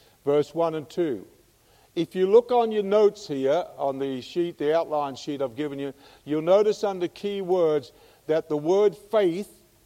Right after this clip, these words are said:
is mentioned at least twenty-two times in this epistle. Why? Because he's trying to remind them, "You are justified by faith in Christ,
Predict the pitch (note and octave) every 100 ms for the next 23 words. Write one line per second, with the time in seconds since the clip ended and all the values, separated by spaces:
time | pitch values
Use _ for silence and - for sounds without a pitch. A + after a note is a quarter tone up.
0 | _ _ - D#3+ D3 D#3 F3+ F3+ - D#3+
1 | E3+ E3+ E3 E3+ E3+ D#3 - - A3 A3
2 | A3+ A3 - A3 G3+ - G#3+ G3+ D#3+ C3
3 | A#2 - D3 D3 F3 F3 F#3 G3+ G3+ C3+
4 | G2 - _ _ _ _ _ - B2 C#3
5 | E3 G3 A3+ A#3+ - - _ - B2 -
6 | E3+ D#3+ D#3+ C3+ - - G3 G#3+ A3 G#3
7 | G3 F#3+ G3 F#3+ E3+ C#3+ B2+ - D3 D#3
8 | C#3+ A2+ E3 G#3+ - - F3+ F#3+ F#3 E3+
9 | D3 D3 C#3 - G#3 G#3+ G#3+ G3 F3 D#3+
10 | - E3+ D#3 D3+